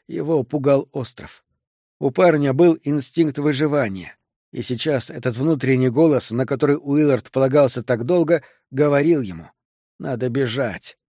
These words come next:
бежать, пока он еще может сделать это". В самой глубине души он все еще верил Молоху.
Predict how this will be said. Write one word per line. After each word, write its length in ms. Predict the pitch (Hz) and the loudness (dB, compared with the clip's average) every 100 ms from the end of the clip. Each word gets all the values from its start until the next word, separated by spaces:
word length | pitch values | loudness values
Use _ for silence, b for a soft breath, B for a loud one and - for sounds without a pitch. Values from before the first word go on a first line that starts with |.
| - | -6
бежать, 640 | 151 139 113 165 151 123 | -4 -2 2 4 4 4
пока 340 | - 135 160 151 | 0 2 4 6
он 140 | 143 | 4
еще 360 | 143 135 - 143 | 0 0 0 0
может 360 | 170 156 147 | 0 2 0
сделать 500 | 123 127 147 127 117 | 0 0 2 2 0
это". 280 | 113 98 90 _ _ _ _ _ _ | -8 -10 -18 _ _ _ _ _ _
В 60 | - | -16
самой 340 | - 160 135 | -6 0 0
глубине 440 | 127 139 135 147 151 | 2 2 2 4 4
души 340 | 123 - 180 | 2 2 2
он 140 | 143 117 | 2 0
все 200 | - 143 | -2 -2
еще 320 | 127 - 135 | 0 0 2
верил 380 | 135 170 120 110 | 4 4 4 0
Молоху. 560 | 117 127 117 - 71 | -2 -2 -2 -6 -16